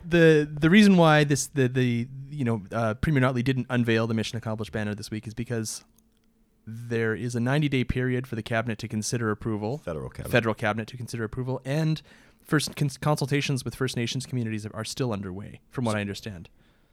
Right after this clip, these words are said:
Speaker 2: So, Minister Soheat, if you're listening,
Speaker 1: <laughs>
Speaker 2: this is the time to convince your co-,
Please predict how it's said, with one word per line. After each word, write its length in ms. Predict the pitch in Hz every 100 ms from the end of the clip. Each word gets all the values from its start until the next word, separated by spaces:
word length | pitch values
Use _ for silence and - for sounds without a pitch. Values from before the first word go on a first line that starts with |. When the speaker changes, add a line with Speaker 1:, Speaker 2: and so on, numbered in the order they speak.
| _ -
Speaker 2:
So, 240 | - 127 113
Minister 380 | 117 127 120
Soheat, 560 | 113 113 98 82 76 -
if 160 | 80 -
you're 100 | 85
listening, 420 | 90 - 65 76 - - - -
Speaker 1:
<laughs> 420 | - - - _
Speaker 2:
this 160 | - 95
is 100 | 101
the 100 | 95
time 280 | - 87 82
to 80 | -
convince 340 | 85 82 80
your 80 | 78
co-, 280 | - 82